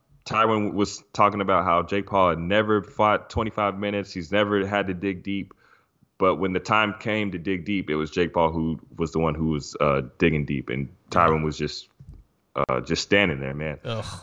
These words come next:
Speaker 1: For, for Jake Paul to be as tired as he was, 'cause I felt like Tyron wasn't really that tired.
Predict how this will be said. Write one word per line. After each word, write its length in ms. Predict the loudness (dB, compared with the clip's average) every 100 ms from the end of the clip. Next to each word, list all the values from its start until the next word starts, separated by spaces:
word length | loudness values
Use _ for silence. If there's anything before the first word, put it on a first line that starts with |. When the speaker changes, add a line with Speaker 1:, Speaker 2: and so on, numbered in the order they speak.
| -18 -20 _ _ _ _ _ -20 _ -16
Speaker 1:
For, 520 | 4 6 6 4 -6 -20 -20 _ _ _ _ _ _ 0
for 340 | 2 2 -6 2
Jake 240 | 2 4
Paul 180 | 2 2
to 60 | 2
be 180 | 0 0
as 140 | 0 -2
tired 340 | 0 2 4
as 160 | 0 -2
he 80 |
was, 320 | -4 0 -2 -4
'cause 140 | 2
I 80 | 2
felt 180 | 4 2
like 160 | 0
Tyron 380 | 0 0 0 -2
wasn't 240 | -4 -4
really 160 | -4 -4
that 200 | -2 -2
tired. 420 | 0 0 0 -6